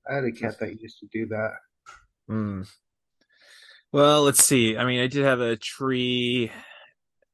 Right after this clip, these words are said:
Speaker 2: I mean, it was a small tree, can't be more than, uh, three feet high with the, uh, ex-girlfriend.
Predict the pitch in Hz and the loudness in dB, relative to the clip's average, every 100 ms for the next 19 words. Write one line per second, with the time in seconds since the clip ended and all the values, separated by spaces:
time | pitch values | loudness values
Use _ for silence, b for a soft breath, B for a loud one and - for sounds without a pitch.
0 | _ _ _ _ 127 131 113 113 - - | _ _ _ _ -6 -4 -2 -2 -2 -2
1 | 123 120 117 - 123 104 101 92 113 101 | 0 0 0 -2 -4 -4 -4 -6 -8 -6
2 | 110 101 101 101 104 101 95 95 95 - | -6 -6 -4 -4 -6 -10 -8 -6 -6 -6
3 | 117 104 - 101 - 110 98 95 90 90 | -6 -6 -4 -6 -2 0 2 0 -2 -8
4 | 92 104 95 92 90 117 - - 110 101 | -10 -10 -8 -6 -6 -8 -6 -4 -2 -2
5 | - 104 98 98 | -4 -6 -6 -10